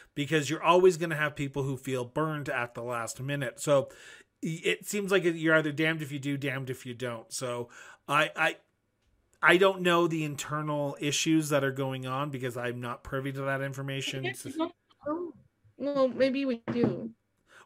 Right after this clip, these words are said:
Speaker 1: Well, we,
Speaker 2: But we
Speaker 1: we,
Speaker 2: don't.
Speaker 1: we only get the one side, right? We're only getting the one side. And that's,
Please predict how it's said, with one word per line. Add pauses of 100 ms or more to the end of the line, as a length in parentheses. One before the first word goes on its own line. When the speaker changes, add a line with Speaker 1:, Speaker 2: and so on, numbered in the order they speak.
Speaker 1:
Well,
we,
Speaker 2:
But
we
Speaker 1:
we,
Speaker 2:
don't.
Speaker 1:
we
only
get
the
one
side,
right?
We're
only
getting
the
one
side.
And
that's,